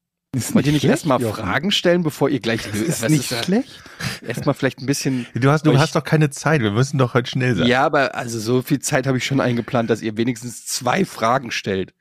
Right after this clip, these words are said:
Speaker 1: Hat es irgendwas mit, äh, mit Erfindungen zu tun?
Speaker 2: Nein.
Speaker 1: Hm.
Speaker 3: Puh, hat es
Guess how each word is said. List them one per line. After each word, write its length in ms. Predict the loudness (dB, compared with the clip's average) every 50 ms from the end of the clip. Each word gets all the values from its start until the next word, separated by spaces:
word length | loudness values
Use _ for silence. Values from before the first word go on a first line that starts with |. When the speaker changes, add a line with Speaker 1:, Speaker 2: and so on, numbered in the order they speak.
| _ _ _ _ _ _ _ _ _ _ _ _
Speaker 1:
Hat 220 | -2 0 0 2 2
es 160 | 0 -2 0
irgendwas 520 | 0 0 0 2 2 0 0 -2 -2 0
mit, 280 | 0 0 0 -2 -6 -6 -2
äh, 240 | 0 2 2 2 2
mit 180 | 2 0 0
Erfindungen 560 | 0 -2 -2 0 0 0 2 2 2 0 0 -2
zu 140 | -6 -10
tun? 280 | -6 -2 0 0 0 0 0
Speaker 2:
Nein. 400 | -2 0 0 0 -2 -4 -6 -10 _ _ _ _ _ _ _ _ _ _ _ _ _ _ _ _ -6
Speaker 1:
Hm. 200 | -4 -4 -6 -8 _ _ _ _ _ _ _ _ _ _ _ _ _ _ _ _ _ _ _ _ _ _ _ _ _ _ _ _ _ -20 -20 -20 -20 -20 -20 -20 _ _ _ _ _ _ _ _ _ _ _ _ _ _ _ _ _ _ _ _ _ _ _ _ _ _ _ _ _ _ _ _ _ _ _ _ _ _ _ _ _ _ _ _ _ _ _ _ _ _ _ _ _ _ _ _ _ _ _
Speaker 3:
Puh, 260 | -10 -6 -4 -4 -2
hat 160 | -2 0 2 4
es 180 | 2 2 0